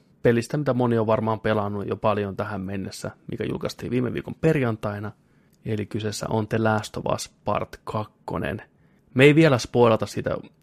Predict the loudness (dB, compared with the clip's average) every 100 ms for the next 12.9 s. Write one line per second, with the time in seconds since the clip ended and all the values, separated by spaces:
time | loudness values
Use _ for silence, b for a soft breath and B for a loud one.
0 | -2 -2 0 -4 -6 -6 -4 -4 0 0
1 | 0 -2 0 4 4 2 -4 -4 0 0
2 | 0 0 0 0 2 2 0 -4 -4 0
3 | 2 2 2 0 -2 -4 -8 -8 -8 -6
4 | -4 -2 -4 -2 0 0 -2 -4 -2 0
5 | 0 -2 -4 -2 -2 -2 -6 -4 -6 -6
6 | -6 -6 -6 -6 -4 -6 -6 b b b
7 | -10 -2 -2 0 -2 -4 -2 -2 -2 -4
8 | -6 -12 -20 -20 _ _ -2 2 2 2
9 | -2 -4 -4 -2 -2 -2 -6 -4 -4 -4
10 | -6 -4 0 0 0 0 0 0 -2 -2
11 | -2 -2 -4 -6 -8 -8 -8 -6 -6 -8
12 | 0 2 4 2 -2 -6 -4 -6